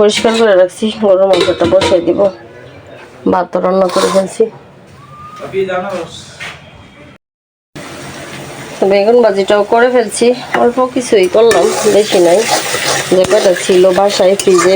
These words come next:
বেগুন তরকারি রান্না করছি, আর এই যে দুই তিনটা ছিল বেশি, তো এগুলো দিয়ে আমি ভাজি করছি। আর গরুর মাংস তরকারিটা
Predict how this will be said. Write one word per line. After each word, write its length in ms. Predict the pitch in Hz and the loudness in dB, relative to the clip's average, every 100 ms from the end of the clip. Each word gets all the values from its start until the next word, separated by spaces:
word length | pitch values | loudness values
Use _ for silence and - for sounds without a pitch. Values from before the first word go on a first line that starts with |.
| 190 | 2
বেগুন 300 | 185 185 220 214 | 2 2 2 2
তরকারি 280 | 208 202 233 233 | 0 2 2 4
রান্না 200 | 233 185 | 4 2
করছি, 200 | 180 180 190 | 0 0 2
আর 60 | 185 | 4
এই 40 | - | 4
যে 80 | 180 202 - - - 359 - - - - - - - - - 196 | 2 -2 -2 -2 -2 -4 -2 -4 -4 -6 -6 -6 -8 -8 -4 0
দুই 120 | 196 180 | 0 2
তিনটা 260 | 202 196 170 - | 2 2 2 2
ছিল 140 | 175 180 | 2 4
বেশি, 360 | 190 196 - 185 196 | 2 0 -2 -2 0
তো 40 | 156 | 0
এগুলো 220 | 147 160 139 | 0 0 2
দিয়ে 140 | 160 165 | 2 4
আমি 140 | 170 165 - 180 | 2 0 -4 -2
ভাজি 240 | 160 147 165 | 0 0 0
করছি। 280 | 349 339 - 220 - - - - - - - - - | -2 -2 -2 -2 -4 -18 -18 -18 -16 -16 -16 -18 -6
আর 100 | - 175 | -2 0
গরুর 220 | 165 175 202 | 2 4 4
মাংস 160 | 180 175 170 | 2 0 0
তরকারিটা 340 | 165 196 196 | 2 2 2